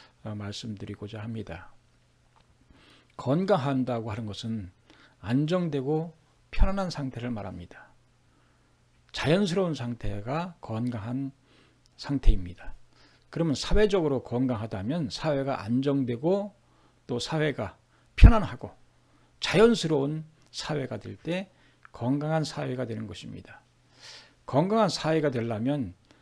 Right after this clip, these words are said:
사람들이 관계가 소통이 잘 돼야 됩니다.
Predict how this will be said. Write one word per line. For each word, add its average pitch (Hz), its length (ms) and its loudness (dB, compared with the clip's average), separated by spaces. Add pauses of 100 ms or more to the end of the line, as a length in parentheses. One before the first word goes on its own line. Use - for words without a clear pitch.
사람들이 160 640 -4
관계가 180 720 -4 (260)
소통이 240 460 -2
잘 - 220 -4
돼야 120 140 -6
됩니다. - 400 -18